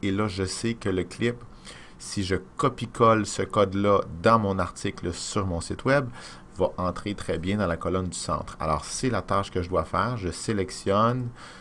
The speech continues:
euh, je copie donc cette portion de code-là avant de revenir sur mon article. Et puis là, ben, c'est bien important de ne pas coller tout de suite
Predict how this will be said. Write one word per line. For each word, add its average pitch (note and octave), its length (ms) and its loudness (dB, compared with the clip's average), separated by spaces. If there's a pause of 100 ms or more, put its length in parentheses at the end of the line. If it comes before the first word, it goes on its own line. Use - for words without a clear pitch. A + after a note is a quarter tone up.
(200)
euh, E2 340 2
je E2 200 -2 (220)
copie A2+ 460 0 (480)
donc F#2 280 2
cette - 280 -4
portion G#2 400 0
de G2 60 -10
code-là F2+ 540 4 (500)
avant G2 400 4
de G2 100 0
revenir G2+ 1080 2 (100)
sur - 460 2
mon A2 280 4
article. - 720 -2 (580)
Et F#2 120 2
puis G2+ 160 -4
là, B2 100 8
ben, A#2 140 8
c'est - 160 -2
bien A2+ 160 2
important D3 360 2
de C#3+ 120 2
ne - 60 -2
pas B2 180 2
coller B2 260 2
tout C3+ 180 -2
de B2 60 -6
suite D3+ 300 -2